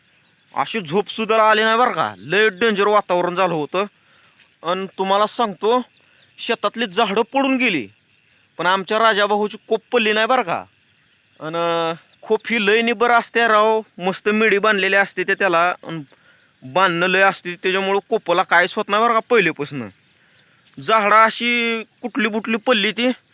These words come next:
मी तुम्हाला दाखवण्याचा प्रयत्न करतो. पण राजाभाऊची कोप अजून सुद्धा हाय अशी वावरात उभी आहे राव. तीन वर्ष खालची कोप बनवलेली आहे आणि अजून जशाच तशी आहे बरं का. एक थेंब आतमध्ये पाणी गळालं नाही, इतका मोठा पाऊस पडला तरी सुद्धा.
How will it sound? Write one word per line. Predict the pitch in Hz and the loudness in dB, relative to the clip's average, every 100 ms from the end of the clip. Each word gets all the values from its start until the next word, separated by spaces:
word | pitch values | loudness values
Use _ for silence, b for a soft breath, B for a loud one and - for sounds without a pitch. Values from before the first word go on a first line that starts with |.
| b b _ | b b _
मी | 170 | -4
तुम्हाला | 190 208 214 | -2 2 2
दाखवण्याचा | 220 220 - 190 202 214 | 4 0 0 0 2 0
प्रयत्न | - 220 190 214 | 0 0 2 2
करतो. | 214 170 139 101 b b b b b _ | 2 0 -4 -8 b b b b b _
पण | 170 185 | -4 2
राजाभाऊची | 214 214 214 214 220 220 240 | 4 4 2 2 0 0 -4
कोप | - 220 226 | -2 2 4
अजून | 202 202 220 | 4 2 -2
सुद्धा | - 208 214 | -2 -2 0
हाय | 214 208 | 4 2
अशी | 196 220 | 2 0
वावरात | 214 202 190 - - | 2 2 2 -2 -6
उभी | 165 | 0
आहे | 196 208 | 2 4
राव. | 175 175 180 _ b b b b b _ _ - | 4 2 0 _ b b b b b _ _ -2
तीन | 233 | 2
वर्ष | 247 247 - 233 | 4 4 2 0
खालची | 247 220 220 | -2 -2 -2
कोप | 233 | -2
बनवलेली | 196 214 214 208 196 | 0 0 2 2 2
आहे | 175 185 - | 2 0 -4
आणि | 160 | -4
अजून | 165 170 185 | -2 -2 -4
जशाच | 160 165 202 190 - | -4 -4 -4 -6 -6
तशी | 180 190 | -4 -2
आहे | 190 | 0
बरं | 202 | 0
का. | 151 165 B B B | 0 -2 B B B
एक | 165 208 - | -4 -4 -4
थेंब | - 226 226 | -4 0 2
आतमध्ये | 220 208 214 214 | 2 0 -2 -2
पाणी | 233 220 208 | 0 0 2
गळालं | 196 190 190 | 2 2 2
नाही, | 202 | 0
इतका | 214 - 180 | -2 -4 -2
मोठा | 190 175 | -2 -2
पाऊस | 165 185 165 | -4 -2 -4
पडला | - 170 151 | -2 -2 0
तरी | 131 143 | -2 -6
सुद्धा. | 143 143 | -8 -4